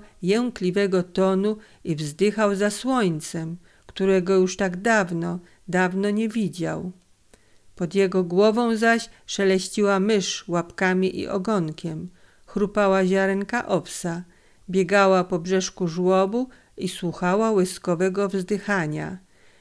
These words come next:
Nie bała się, tylko słuchała, a Łysek też się nie bał, tylko słuchał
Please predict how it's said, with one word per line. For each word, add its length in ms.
Nie 180
bała 500
się, 480
tylko 320
słuchała, 720
a 80
Łysek 580
też 220
się 300
nie 240
bał, 360
tylko 360
słuchał 640